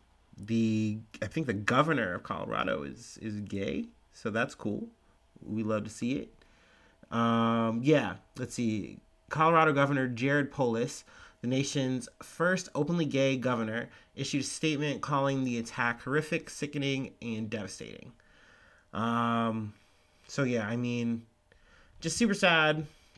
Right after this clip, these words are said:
Breaking news that kinda bubbled up, and I wanted to talk about it, wanted to cover it. Um, but yeah, I, I would, I would just say that, like, we should always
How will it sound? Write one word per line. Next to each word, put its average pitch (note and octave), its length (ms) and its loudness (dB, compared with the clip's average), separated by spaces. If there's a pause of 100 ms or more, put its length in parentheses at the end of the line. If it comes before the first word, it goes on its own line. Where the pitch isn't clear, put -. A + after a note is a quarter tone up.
(140)
Breaking D3 240 4
news C#3+ 120 6
that C#3+ 80 -4
kinda C3+ 180 2
bubbled B2+ 320 2
up, B2 160 2
and A#2+ 80 8
I - 20 4
wanted A#2+ 280 0
to A2+ 60 -10
talk B2 260 2
about A#2+ 220 4
it, A2 60 4
wanted A2+ 140 0
to G#2+ 60 -2
cover A2+ 380 0
it. A2 300 2 (640)
Um, A2 720 -2 (540)
but D3+ 80 0
yeah, B2+ 280 4
I, C3+ 140 4
I - 20 6
would, D3 260 4
I C#3+ 120 4
would D3 180 6
just F3 280 0
say E3 300 8
that, C3+ 340 4
like, A#2+ 360 2 (640)
we C3+ 140 -2
should C3+ 280 -6
always C3 920 4